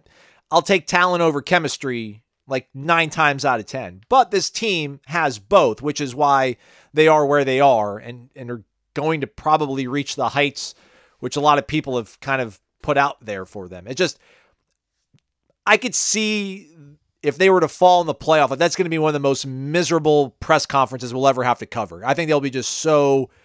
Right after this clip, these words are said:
crestfallen and hurt because I really think they do believe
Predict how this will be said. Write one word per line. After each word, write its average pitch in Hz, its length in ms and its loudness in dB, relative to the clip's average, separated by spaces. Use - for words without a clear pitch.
crestfallen 156 720 2
and 107 100 -12
hurt 117 380 -4
because 139 260 -2
I 151 60 4
really 185 240 6
think 165 140 -4
they 151 100 2
do 151 180 2
believe 135 580 -2